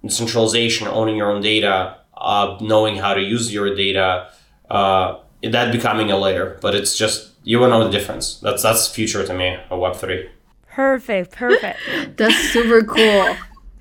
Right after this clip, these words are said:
Speaker 3: and very well, like, represented.
Speaker 2: Yeah.
Speaker 1: So
Speaker 3: Yeah.
Speaker 1: I think my last, I wanna give last point for everybody, for companies, I guess, action point.
Speaker 3: Mm-hmm.
Speaker 1: So, uh, definitely try to bring in advisors. I, I call it fractionalized,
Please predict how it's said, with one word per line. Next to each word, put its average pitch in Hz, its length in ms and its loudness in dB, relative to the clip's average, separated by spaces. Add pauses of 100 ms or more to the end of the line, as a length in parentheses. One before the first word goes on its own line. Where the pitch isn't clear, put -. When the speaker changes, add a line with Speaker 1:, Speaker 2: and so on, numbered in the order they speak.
(360)
Speaker 3:
and 190 180 -6
very 185 320 -2
well, 160 380 -4
like, 165 320 -10
represented. 165 800 -12
Speaker 2:
Yeah. - 340 0
Speaker 1:
So 135 380 4
Speaker 3:
Yeah. 127 80 0
Speaker 1:
I 131 80 0
think 190 180 4
my 165 140 4
last, 156 500 2 (320)
I 120 100 0
wanna 135 200 6
give 123 120 0
last 131 380 2
point 113 320 -2
for 110 100 -2
everybody, 95 440 -4
for 101 140 -12
companies, 98 500 -6
I 101 60 -10
guess, 95 180 -8
action 110 340 -2
point. 95 320 -6
Speaker 3:
Mm-hmm. - 160 -10 (320)
Speaker 1:
So, 127 680 2 (380)
uh, 113 360 2
definitely 185 440 2
try 170 200 4
to 160 80 2
bring 147 160 2
in 135 100 2
advisors. 120 720 0
I, 107 280 2
I 107 80 -2
call 120 260 2
it 113 80 0
fractionalized, 113 1000 0